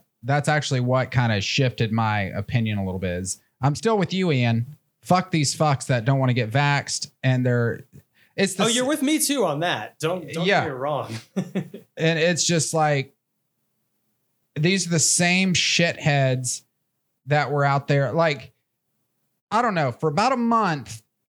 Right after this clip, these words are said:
Speaker 1: I feel like the country marched in the same direction. And then Cinco de Mayo or Memorial Day hit, and it just, shit went loose. And it's the same people, they were protesting the lockdowns.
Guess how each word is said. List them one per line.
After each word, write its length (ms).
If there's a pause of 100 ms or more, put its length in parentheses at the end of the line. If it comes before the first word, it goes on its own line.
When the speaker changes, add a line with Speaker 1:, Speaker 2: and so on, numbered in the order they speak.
Speaker 1:
I 120
feel 300
like 340
the 80
country 360
marched 360
in 100
the 60
same 260
direction. 600 (400)
And 140
then 140
Cinco 360
de 60
Mayo 420
or 80
Memorial 500
Day 160
hit, 460 (300)
and 260
it 60
just, 240
shit 340
went 240
loose. 500 (640)
And 580 (280)
it's 200
the 140
same 340
people, 420
they 160
were 120
protesting 640
the 80
lockdowns. 880